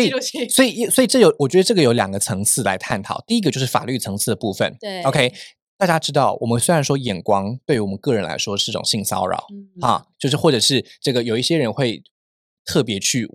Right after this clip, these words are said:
Speaker 2: 闻某一些气味，表现出正在闻你的气味的样子。
Speaker 1: 嗯。
Speaker 2: 可是闻跟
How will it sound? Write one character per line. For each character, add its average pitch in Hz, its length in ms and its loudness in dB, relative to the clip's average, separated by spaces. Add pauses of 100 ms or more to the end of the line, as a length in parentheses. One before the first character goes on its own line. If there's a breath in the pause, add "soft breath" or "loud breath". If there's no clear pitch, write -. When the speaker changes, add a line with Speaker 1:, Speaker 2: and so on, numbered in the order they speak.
(160)
Speaker 2:
闻 98 160 2
某 120 280 0
一 104 40 -6
些 120 100 -4
气 107 280 0
味， 98 280 -4
表 98 200 -2
现 127 140 -2
出 131 140 -4
正 127 120 0
在 117 80 4
闻 113 360 0
你 127 80 0
的 - 120 -8
气 - 200 -4
味 101 120 -4
的 82 140 -8
样 107 220 -6
子。 226 180 -8
Speaker 1:
嗯。 185 500 -10
Speaker 2:
可 143 100 0
是 151 260 2 (260 soft breath)
闻 117 500 -2 (280)
跟 143 360 -2